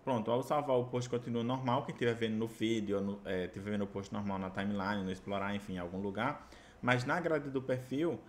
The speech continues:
pra não ficar cortando as laterais do, do post, vai ficar dessa forma aqui. Aí fica com a barra preta em cima ou embaixo, ou a barra branca, dependendo do que você escolheu. Mas isso é uma solução,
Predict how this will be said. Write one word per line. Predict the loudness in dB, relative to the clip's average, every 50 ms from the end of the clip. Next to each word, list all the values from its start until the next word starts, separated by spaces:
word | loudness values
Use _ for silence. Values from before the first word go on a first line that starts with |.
| -20 -20 -6 -2
pra | 0 0
não | 2 0
ficar | 0 -2 -4 -4
cortando | -4 -6 -8 -6 -4 -2 -2 -2 -2 -2 -4 -4
as | -6 -4 -4
laterais | -4 -2 0 0 -2 -2 0
do, | -2 -2 0 0 -2 -4 -6 -8
do | -8 -8
post, | -4 0 2 2 2 0 0 -2
vai | -2 -2 -2
ficar | 0 0 0 2
dessa | 2 0 -2 -4
forma | -6 -6 -6 -4 -6 -6
aqui. | -4 -2 -2 -2 -4 -6 -12 -20 -20 -20 -20 -20 -20 -20 -6 0
Aí | 2 2 2
fica | 0 -2 -6 -4
com | -2 0
a | 0 2
barra | 2 2 2 0
preta | 0 0 2 2 2 2 0
em | -2
cima | -2 -2 -2 -2 0 0
ou | 0
embaixo, | 0 0 2 2 0 0 -4 -4
ou | 0 0
a | 2
barra | 2 0 -2 -2 -4
branca, | -4 -4 -4 -4 -2
dependendo | -4 -4 -4 -4 -2 -2 -2 -4
do | -4
que | -6 -8
você | -6 -6 -4 -4 -4
escolheu. | -4 -4 -4 -2 0 0 -2 -2 -4 -12 -20 -20 -16 -6
Mas | -2 0 0 0
isso | 0 0
é |
uma | 0 -2
solução, | 0 0 0 0 0 0 -2 -2 -2 0 -2 -2 -2 -2 -4 -6